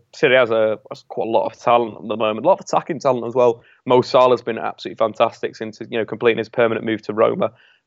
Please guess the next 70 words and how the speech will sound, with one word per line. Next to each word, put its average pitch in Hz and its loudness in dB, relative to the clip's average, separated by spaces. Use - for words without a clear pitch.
Could 120 -2
be 117 4
a, 110 4
you 113 -6
know, 110 -2
good 110 -10
player 113 4
to, 113 -6
for 120 -4
a 113 0
number 113 -2
of 110 -2
Premier 110 0
League 110 -2
sides. 117 0
Uh, 117 4
Belotti 135 0
at 117 0
the 120 -6
moment 120 -2
is, 110 -6
is 110 -6
the 113 -2
man 117 0
of 110 -2
the 113 -4
moment. 113 -2
The 113 -6
young, 113 -4
uh, 110 4
Torino 117 -2
forward, 113 0
uh, 85 -4
is 110 -6
just 107 -6
banging 117 0
in 110 -4
the 107 -4
goals 110 2
at - -6
the 110 -8
moment. 110 2
Obviously, 123 -2
we've 113 -2
got 113 2
Icardi 117 2
as 104 -12
well 110 4
at 101 -4
Inter 107 -12
Milan. 117 2
So 117 -14
I - -20
think 190 -2
there's 214 0
quite 226 2
a 131 4
lot 143 4
of - -4
striking 160 0
talent 147 0
at 139 -6
the 135 -4
moment, 139 0
um, 113 0
you - -18
could 113 -18
potentially 120 -4
pick 117 -2
out 117 4